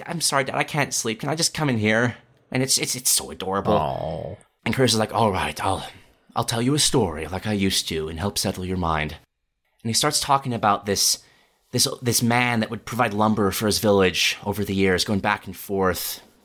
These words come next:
Speaker 1: making sure that everyone was warm. But as the years went by, he just wasn't able to carry his weight as well,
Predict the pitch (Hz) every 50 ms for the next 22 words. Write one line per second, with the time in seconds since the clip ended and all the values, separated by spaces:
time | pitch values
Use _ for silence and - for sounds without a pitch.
0 | _ _ _ - 98 104 98 - 107 101 113 110 113 110 107 110 104 104 98 95
1 | - 95 98 98 95 92 92 87 85 87 - - 104 107 - - 110 101 104 107
2 | 107 98 92 - - 107 104 90 - 107 101 95 92 92 90 85 - - _ _
3 | _ - 107 - - 104 107 113 110 104 101 - - - - 110 110 107 95 101
4 | 98 95 98 104 104 110 117 - 101 104 95 101 101 98 95 92 82 82